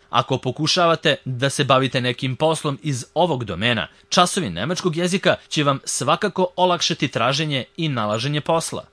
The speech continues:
S obzirom na to da Nemci imaju visoka prosečna primanja i u proseku šest nedelja odmora godišnje, oni svoje slobodno vreme najradije troše na putovanja.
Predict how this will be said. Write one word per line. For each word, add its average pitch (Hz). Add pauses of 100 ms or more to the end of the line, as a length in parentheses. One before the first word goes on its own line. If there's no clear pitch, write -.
(260)
S -
obzirom 185
na 170
to 127
da 113
Nemci 160
imaju 180
visoka 131
prosečna 135
primanja 156
i 110
u 135
proseku 175
šest 185
nedelja 170
odmora 127
godišnje, 113 (260)
oni 185
svoje 175
slobodno 139
vreme 175
najradije 165
troše 107
na 127
putovanja. 135